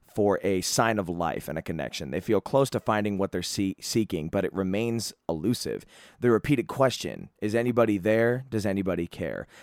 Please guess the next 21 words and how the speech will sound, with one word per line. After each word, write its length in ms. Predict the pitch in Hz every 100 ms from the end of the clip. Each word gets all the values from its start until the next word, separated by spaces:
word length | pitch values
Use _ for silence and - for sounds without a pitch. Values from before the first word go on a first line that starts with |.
| -
displays 380 | 117 - 139 120
their 120 | 120
desperate 440 | 101 123 - 151 110
need 280 | 117 113
for 160 | - 107
validation 760 | 95 104 98 95 98 107 90
and 120 | 82 85
affirmation. 640 | 87 90 78 76 - 57
They 80 | 90
want 220 | 107 110
to 80 | 107
know 160 | 110 107
if 80 |
there's 160 | 110 101
anyone 360 | 110 131 131 113
out 240 | 98 98
there 180 | 98 87
who 160 | 101 95
understands 800 | 101 101 95 - 98 90 80 - - - -
or 160 | 120 110
just 460 | 110 107 - -